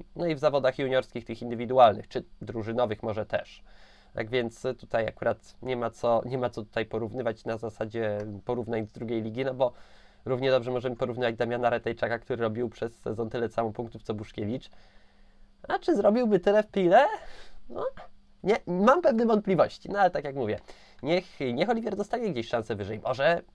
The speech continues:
zaraz pierwsza liga dla P S G, tu taką tutaj mamy w Poznaniu nadzieję, więc może by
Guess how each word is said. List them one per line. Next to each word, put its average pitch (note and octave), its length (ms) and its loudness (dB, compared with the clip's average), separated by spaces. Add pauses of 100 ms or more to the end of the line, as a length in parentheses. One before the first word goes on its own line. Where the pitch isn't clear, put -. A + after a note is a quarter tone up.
(320)
zaraz A2 280 -4
pierwsza A#2 340 -4
liga A#2 600 4
dla D3 140 -4
P C3+ 120 -2
S C3+ 140 -2
G, B2 100 -2
tu E3 120 -4
taką B2 420 -2
tutaj A#2+ 300 -2
mamy A#2 300 -4 (300)
w - 80 -18
Poznaniu C#3 440 2
nadzieję, A#2+ 480 2
więc D#3 500 0
może E4+ 260 -6
by F4+ 220 -4